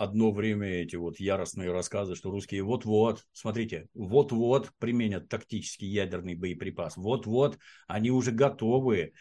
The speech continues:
Хотя ложь откровенная, потому что, ну, если там с военной точки зрения, то самолёт, который это несёт, это непростой самолёт.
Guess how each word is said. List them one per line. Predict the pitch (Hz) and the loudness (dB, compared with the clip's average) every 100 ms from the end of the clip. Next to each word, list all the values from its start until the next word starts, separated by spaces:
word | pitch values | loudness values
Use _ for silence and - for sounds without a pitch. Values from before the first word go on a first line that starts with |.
| _ _ | _ _
Хотя | - 87 78 104 104 95 82 76 78 - | -10 -8 -4 0 0 0 -2 -4 -8 -10
ложь | 98 104 117 117 - _ | -4 0 0 0 -8 _
откровенная, | - 78 87 85 90 104 104 95 85 82 80 - | -12 -8 -4 -2 0 0 -2 -4 -6 -8 -12 -8
потому | 90 87 98 | -6 -4 -4
что, | - 90 85 85 82 80 80 78 | -6 -4 -2 -2 -4 -4 -6 -8
ну, | 80 90 92 76 76 | -8 -6 -6 -6 -12
если | 87 87 - 80 | -14 -12 -12 -12
там | 78 69 | -10 -10
с | - | -4
военной | 92 113 120 107 | 0 2 2 0
точки | 85 87 - 90 | -2 -8 -6 -6
зрения, | 92 90 87 | -4 -4 -6
то | 80 87 | -6 -8
самолёт, | - 95 101 113 117 | -6 -4 0 0 -2
который | 104 95 90 87 | -6 -6 -4 -4
это | 85 | -4
несёт, | 90 87 92 - | -6 -6 -8 -6
это | - | -4
непростой | 113 87 87 82 - 98 | -4 -4 -4 -6 -6 -8
самолёт. | 101 95 95 90 90 85 | -6 -8 -6 -6 -6 -10